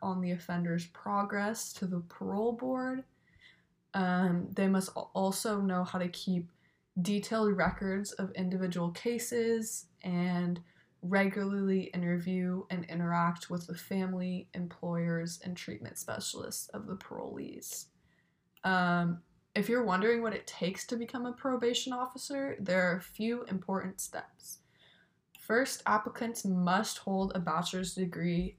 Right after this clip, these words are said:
in criminal justice, psychology, social work, or corrections. Some employers even require a master's.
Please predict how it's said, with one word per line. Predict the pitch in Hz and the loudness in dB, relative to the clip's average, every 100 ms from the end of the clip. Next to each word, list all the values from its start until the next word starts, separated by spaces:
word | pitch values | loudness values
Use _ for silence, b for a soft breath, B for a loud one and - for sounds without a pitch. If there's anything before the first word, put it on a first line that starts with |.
| - | -6
in | 185 175 175 | -2 0 0
criminal | - 196 196 196 214 220 | 0 0 2 2 2 -2
justice, | 208 190 175 - - 233 233 - - _ - | -2 -4 -4 -6 -4 -4 -6 -12 -18 _ -10
psychology, | - 185 - 175 160 165 170 190 190 - | -4 -4 -2 0 2 2 0 0 -2 -4
social | - - 165 170 175 | -8 -4 -2 -2 -2
work, | 180 185 - | -2 -2 -4
or | 185 | -6
corrections. | 185 - - - - - - - B B B B B | -4 -6 -6 -8 -10 -10 -12 -14 B B B B B
Some | - 202 214 | 0 2 2
employers | 233 - 190 185 185 185 - - | 0 0 2 2 2 -2 -6 -6
even | 190 185 180 | -4 0 0
require | 180 175 165 - - | 0 0 -2 -2 -6
a | |
master's. | - - - - - - - | -8 -8 -10 -10 -10 -8 -8